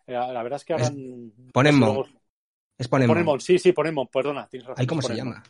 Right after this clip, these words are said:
Speaker 1: Ese,
Speaker 2: Ay.
Speaker 1: luego lo busco y te, te <laughs> mando un mail si no.
Speaker 2: Sistema, re-, ay, no sé qué sistema.
Speaker 1: Sí. ¿Error de sistema? No me acuerdo.
Speaker 2: Mm, no,
Speaker 1: No sé,
Speaker 2: sí.
Speaker 1: leí diez páginas o quince y dije, "Joder, qué buena pinta tiene".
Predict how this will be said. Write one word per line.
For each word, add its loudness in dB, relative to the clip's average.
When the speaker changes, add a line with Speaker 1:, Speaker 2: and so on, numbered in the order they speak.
Speaker 1:
Ese, -8
Speaker 2:
Ay. -10
Speaker 1:
luego 2
lo 2
busco -8
y -8
te, -12
te -8
<laughs> -16
mando -4
un -10
mail -8
si -8
no. -8
Speaker 2:
Sistema, -4
re-, -8
ay, -10
no -16
sé -16
qué -12
sistema. -14
Speaker 1:
Sí. -4
¿Error -2
de -12
sistema? -8
No -12
me -14
acuerdo. -14
Speaker 2:
Mm, -20
no, -20
Speaker 1:
No -6
sé, -6
Speaker 2:
sí. -6
Speaker 1:
leí 0
diez -4
páginas -4
o -6
quince -10
y -10
dije, -10
"Joder, -2
qué -6
buena -6
pinta -8
tiene". -14